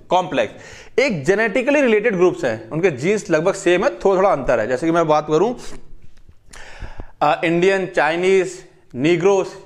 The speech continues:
जीन्स तो सेम ही है लेकिन थोड़ा थोड़ा अंतर है। तो जेनेटिकली रिलेटेड ग्रुप है mycobacterium स्पीशीज के, that can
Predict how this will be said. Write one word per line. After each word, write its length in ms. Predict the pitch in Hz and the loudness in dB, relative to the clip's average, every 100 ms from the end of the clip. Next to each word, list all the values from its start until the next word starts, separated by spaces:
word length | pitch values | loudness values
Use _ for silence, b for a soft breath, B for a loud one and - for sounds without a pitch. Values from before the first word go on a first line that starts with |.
| - 120 | -16 -16
जीन्स 440 | - 117 143 160 | -14 -2 0 2
तो 80 | 208 | 0
सेम 260 | 214 208 | 2 2
ही 100 | 240 | 2
है 200 | 247 320 | 0 0
लेकिन 240 | 208 170 285 - - - | -2 0 -2 -4 -16 0
थोड़ा 120 | 160 | 2
थोड़ा 160 | 160 180 | 4 2
अंतर 420 | 202 131 135 175 | 0 -2 0 0
है। 100 | 190 254 B B B - | 0 -2 B B B 2
तो 100 | 247 | 0
जेनेटिकली 580 | 139 170 175 220 262 | 2 0 0 -2 0
रिलेटेड 280 | 262 214 220 | 0 0 -2
ग्रुप 260 | 196 214 208 | 0 0 0
है 140 | 277 | 0
mycobacterium 500 | 208 165 202 196 220 | 0 0 0 -2 -2
स्पीशीज 340 | 208 190 190 190 | -2 -2 -2 -2
के, 160 | 254 | -2
that 540 | 196 131 202 262 - 247 | -2 0 0 0 -2 -2
can 200 | 262 | 0